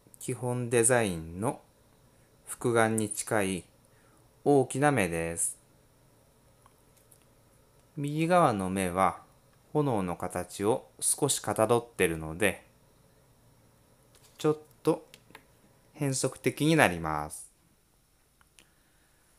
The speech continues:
線を引いた場所をハサミで切り抜いていきます。炎の部分を切って、こちら側はトゲトゲの部分を切ります。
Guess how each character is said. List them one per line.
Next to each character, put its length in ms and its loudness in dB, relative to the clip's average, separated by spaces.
線 360 4
を 60 -2
引 180 -8
い 20 -6
た 160 0
場 100 -2
所 220 -4
を 380 0
ハ 100 -4
サ 160 8
ミ 80 4
で 140 2
切 140 -4
り 100 2
抜 120 4
い 80 0
て 140 6
い 100 4
き 120 -8
ま 320 -2
す。 160 -8
炎 320 0
の 160 -6
部 160 -6
分 340 -10
を 180 -12
切 120 -10
っ 40 -10
て、 260 -6
こ 140 -10
ち 120 -10
ら 140 4
側 240 4
は 140 -2
ト 140 -8
ゲ 120 0
ト 100 2
ゲ 80 2
の 160 2
部 100 0
分 240 -4
を 60 0
切 140 -2
り 100 2
ま 320 -6
す。 300 -14